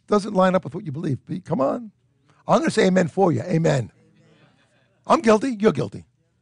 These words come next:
So I know, I'm, if I'm guilty, I know you're guilty. So I'm telling you, I'm just, I'm telling you, you're gonna be guilty. Don't, don't, don't t-, act pious. Just be real right now. So be honest. Say, "Okay, some of the stuff didn't line up." Amen. So get it right.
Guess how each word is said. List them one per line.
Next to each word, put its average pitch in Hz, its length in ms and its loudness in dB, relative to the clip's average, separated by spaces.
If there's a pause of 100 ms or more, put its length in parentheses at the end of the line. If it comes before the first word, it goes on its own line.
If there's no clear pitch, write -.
(460)
So - 120 -2
I 226 120 6
know, 311 240 2
I'm, 233 280 4
if - 80 -4
I'm 320 160 6
guilty, 220 260 4
I 190 40 6
know 214 100 4
you're 220 200 4
guilty. 113 340 -6 (1000)
So - 160 2
I'm 196 140 4
telling 233 260 4
you, 208 40 4
I'm 269 140 4
just, 175 140 -6 (280)
I'm 214 120 0
telling 214 320 2
you, 165 80 -4
you're 196 140 0
gonna 302 120 -2
be 180 100 -4
guilty. 208 280 2
Don't, 214 180 -2
don't, 226 200 -2 (120)
don't - 320 -2
t-, 214 160 0
act 208 220 0
pious. 135 500 -4 (680)
Just 156 160 -10
be 226 100 4
real 185 220 2
right - 180 -8
now. 107 220 -8 (320)
So 208 220 4
be 269 220 6
honest. 233 320 4
Say, 226 120 0
"Okay, 208 280 0
some 240 160 -6
of 240 60 -6
the 202 40 -8
stuff 214 240 -6
didn't 196 200 -6
line 160 180 -2
up." - 160 -6 (180)
Amen. 220 220 -8 (800)
So - 180 -14 (100)
get 170 120 0
it 208 60 0
right. 254 280 -6